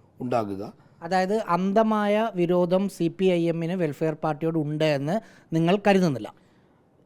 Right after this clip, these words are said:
Speaker 1: ഞങ്ങളെ സംബന്ധിച്ചിടത്തോളം രാഷ്ട്രീയമായി ഇന്ത്യയുടെ ശത്രുക്കൾ ആയ ബി ജെ പി തന്നെയാണ് രാഷ്ട്രീയമായി ഞങ്ങളുടെ ശത്രുക്കൾ. ഇവിടുത്തെ മതനിരപേക്ഷ പ്രസ്ഥാനങ്ങളുടെ എല്ലാം ശത്രുക്കൾ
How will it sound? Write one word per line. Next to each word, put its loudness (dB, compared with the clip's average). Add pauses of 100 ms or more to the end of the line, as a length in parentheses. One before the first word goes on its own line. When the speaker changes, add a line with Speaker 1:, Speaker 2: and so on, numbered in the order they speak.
(260)
Speaker 1:
ഞങ്ങളെ 2
സംബന്ധിച്ചിടത്തോളം -2
രാഷ്ട്രീയമായി -4 (680)
ഇന്ത്യയുടെ -4 (280)
ശത്രുക്കൾ -12 (300)
ആയ -14
ബി -10
ജെ -6
പി -10
തന്നെയാണ് -14 (1200)
രാഷ്ട്രീയമായി -6
ഞങ്ങളുടെ -8
ശത്രുക്കൾ. -18 (480)
ഇവിടുത്തെ -4
മതനിരപേക്ഷ 0
പ്രസ്ഥാനങ്ങളുടെ -6
എല്ലാം -6 (540)
ശത്രുക്കൾ -8